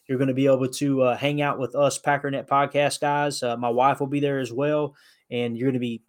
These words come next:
indoors, sixty-seven degrees. Don't have to worry about the cold. Get to watch the Packers and the Rams play.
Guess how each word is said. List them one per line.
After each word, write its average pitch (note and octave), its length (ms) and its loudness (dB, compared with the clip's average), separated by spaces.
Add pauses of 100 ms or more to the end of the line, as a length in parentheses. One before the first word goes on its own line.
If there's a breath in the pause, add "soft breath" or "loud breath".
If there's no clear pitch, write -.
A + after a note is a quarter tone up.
(540)
indoors, F3 720 6
sixty-seven E3 640 0
degrees. D3+ 540 -2
Don't D3 140 0
have D3+ 100 -2
to D3 80 -4
worry D#3 200 2
about D3 200 2
the C#3 80 -10
cold. C#3+ 320 2
Get C3+ 120 -4
to C3 60 -8
watch C3 200 -2
the A#2 80 -8
Packers C3+ 440 -4
and B2 80 -4
the A#2 80 -8
Rams B2+ 340 -4
play. C3 420 -2